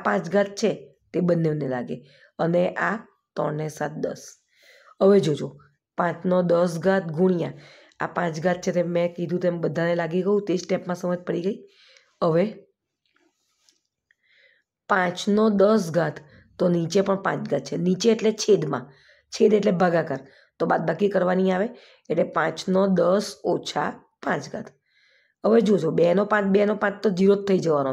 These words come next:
છે. અહીંયા પણ બેનો પાંચ ઘાત છે, અહીંયા પણ બેનો બેનો પાંચ ઘાત છે. એવું જ આમાં પણ છે, ત્રણનો પાંચ ઘાત, ત્રણનો પાંચ ઘાત છે ને, તો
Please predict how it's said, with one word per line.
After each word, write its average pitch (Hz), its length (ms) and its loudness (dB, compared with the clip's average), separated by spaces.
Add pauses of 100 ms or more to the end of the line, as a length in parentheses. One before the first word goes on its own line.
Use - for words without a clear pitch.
છે. 131 80 -12 (600)
અહીંયા 196 260 2
પણ 226 160 2
બેનો 220 240 2
પાંચ 220 240 0
ઘાત 220 180 0
છે, 226 80 -8
અહીંયા 190 260 2
પણ 190 160 -2
બેનો 147 160 -2 (160)
બેનો 165 240 0
પાંચ 143 220 -6
ઘાત - 180 -10
છે. - 80 -20 (640)
એવું 240 220 6
જ - 80 6
આમાં 247 240 4
પણ 262 200 0
છે, - 120 -12 (500)
ત્રણનો 185 400 0
પાંચ 190 220 0
ઘાત, 196 200 0
ત્રણનો 156 320 -4
પાંચ - 240 -8
ઘાત - 140 -8 (420)
છે 294 160 -2
ને, 226 60 -8 (1120)
તો 196 120 4